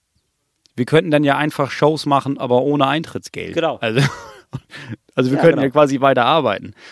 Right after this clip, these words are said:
Speaker 1: Wobei ich glaube nicht, dass man das zulassen
Speaker 2: Ah,
Speaker 1: würde.
Speaker 2: ich, also das wär schon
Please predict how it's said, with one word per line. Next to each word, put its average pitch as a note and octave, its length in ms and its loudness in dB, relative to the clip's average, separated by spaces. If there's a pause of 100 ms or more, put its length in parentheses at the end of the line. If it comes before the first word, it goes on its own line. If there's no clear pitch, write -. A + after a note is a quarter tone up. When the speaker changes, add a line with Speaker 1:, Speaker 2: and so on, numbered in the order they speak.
Speaker 1:
Wobei C#3 200 2
ich B2+ 80 0
glaube D3 280 4
nicht, D3+ 180 0
dass C3+ 100 -2
man C#3 140 2
das B2+ 160 0
zulassen B2+ 400 -4
Speaker 2:
Ah, - 40 -10
Speaker 1:
würde. F2+ 140 -6
Speaker 2:
ich, F2 80 -10 (100)
also B2 220 -2
das B2 240 -4
wär C3+ 160 4
schon D#3+ 220 2